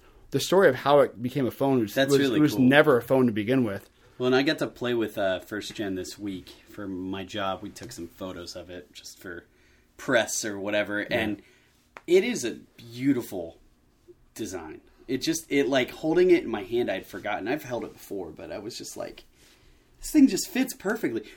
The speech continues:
Speaker 2: Would you, would you, if you could get a first gen iPhone with today's guts inside of it, would you want one?
Speaker 1: You know what? If they did, like, a special edition version, uh, and they had the Retina screen,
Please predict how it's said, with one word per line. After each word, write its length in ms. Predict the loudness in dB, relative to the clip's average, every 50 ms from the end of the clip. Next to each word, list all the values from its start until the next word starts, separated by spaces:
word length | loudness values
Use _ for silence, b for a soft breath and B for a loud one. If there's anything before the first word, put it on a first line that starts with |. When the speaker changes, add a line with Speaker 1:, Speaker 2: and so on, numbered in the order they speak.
| B B
Speaker 2:
Would 180 | 2 4 4 4
you, 340 | 4 4 4 4 4 2 0
would 180 | 0 -2 -2 0
you, 440 | 0 2 4 4 4 4 2 -2 -4
if 180 | -8 -6 -4 -4
you 60 | -6
could 160 | -6 -6 -6
get 240 | -2 0 0 -2 -2 -4
a 80 | -10 -12
first 420 | -12 _ -6 -4 -2 -2 -2 -4
gen 140 | -4 -2 -2
iPhone 520 | -2 -4 -6 -6 -4 -4 -2 -2 -2 -4 -4
with 200 | -6 -6 -8 -10
today's 600 | -14 -12 -8 -6 -6 -4 -4 -6 -8 -10 -14 -20 -20 -20 _ -10
guts 520 | -8 -6 -6 -6 -8 -12 -14 -14 -14 -14 -12 -10
inside 360 | -10 -10 -8 -8 -6 -6 -6
of 100 | -8 -8
it, 100 | -10 -8
would 140 | -10 -10 -8
you 80 | -8 -6
want 180 | -6 -6 -6 -6
one? 180 | -6 -8 -10 b b b b b b
Speaker 1:
You 80 | 4
know 100 | 4 4
what? 160 | 4 2 2 4
If 120 | 4 6 8
they 120 | 8 6
did, 220 | 8 10 8 10 10
like, 180 | 8 6 6
a 40 | 4
special 340 | 0 2 2 2 4 2 2
edition 340 | 2 2 2 2 2 2 4
version, 520 | 4 4 4 6 6 6 6 4 4 0 -4 -14 -20 _ -20 -20 -8 -2
uh, 580 | 0 2 4 4 4 4 4 2 2 2 0 0 -2 _ _ _ _ _ _ 0
and 100 | 2 2
they 60 | 2
had 320 | 2 2 4 4 4 6 6
the 140 | 6 6
Retina 280 | 6 6 4 4 4 2
screen, 600 | 2 2 2 4 6 8 8 8 8 6 2 -2